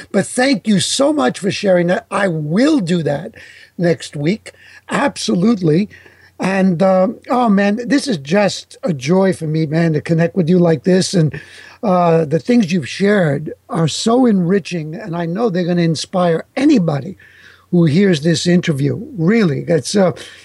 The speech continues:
inspiring on a life level and on a business level. And I, I just wanna leave people with this thought today. You know, professional writers are often intimidated by the blank page in front of them.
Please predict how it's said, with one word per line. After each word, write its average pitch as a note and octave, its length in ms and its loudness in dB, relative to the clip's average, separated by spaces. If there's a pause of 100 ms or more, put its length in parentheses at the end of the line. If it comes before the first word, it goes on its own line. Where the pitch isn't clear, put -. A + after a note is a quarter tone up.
(120)
inspiring G#3 920 0
on F#3+ 200 -4
a D#3 80 -2
life F3+ 420 0
level B3 440 0
and G3+ 160 -2
on F3+ 140 0
a D#3+ 60 0
business D3 580 -2
level. B2+ 380 0 (600)
And F#3+ 380 0 (260)
I, A#3 100 -10 (100)
I - 240 -4
just - 240 0
wanna B3 200 2
leave G3 300 4
people F3 400 2
with C#3 260 -2
this E3+ 280 0
thought C3 340 -4
today. F3 400 -8 (1300)
You G3+ 140 2
know, C4 160 2
professional A3+ 720 0
writers D#3 640 0
are D#3 140 0
often G#3 340 0
intimidated E3 960 0 (460)
by F3 240 2
the F#3+ 80 0
blank F#3+ 560 -2
page E3 500 0
in D3 80 -4
front A3 260 -2
of F3 80 2
them. - 220 -10